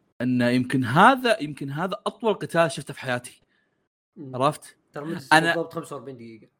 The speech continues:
Speaker 1: أنا نادم، أنا نادم إني ما شفته بالسينما. عرفت؟
Speaker 2: مم.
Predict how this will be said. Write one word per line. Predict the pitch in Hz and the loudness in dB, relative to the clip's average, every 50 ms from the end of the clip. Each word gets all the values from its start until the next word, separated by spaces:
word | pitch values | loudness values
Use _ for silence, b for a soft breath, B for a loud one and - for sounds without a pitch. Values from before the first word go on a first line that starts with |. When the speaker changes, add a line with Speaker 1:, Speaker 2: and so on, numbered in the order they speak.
| _ _ _ _ 135 156 | _ _ _ _ -2 -2
Speaker 1:
أنا | 160 165 165 160 | 0 0 -2 0
نادم، | 156 160 180 226 262 - 269 262 - - | 2 2 4 4 2 0 -4 -8 -8 -8
أنا | 165 160 160 160 | -8 -8 -6 -4
نادم | 175 202 247 247 311 269 | -2 -4 -4 -4 -6 -10
إني | 196 170 151 143 | -10 -10 -8 -6
ما | 147 160 | -4 -4
شفته | - - 226 185 - 180 | -4 -2 -4 -4 -2 -4
بالسينما. | 147 139 - - 175 170 170 160 139 113 - - _ _ _ _ _ _ _ _ _ _ _ - | -4 -4 -6 -4 -4 -2 -2 -2 -4 -6 -6 -10 _ _ _ _ _ _ _ _ _ _ _ -12
عرفت؟ | 107 117 131 139 - - - 226 | -6 -4 -4 -4 -6 -12 -20 -20
Speaker 2:
مم. | 208 151 131 131 | -20 -18 -16 -16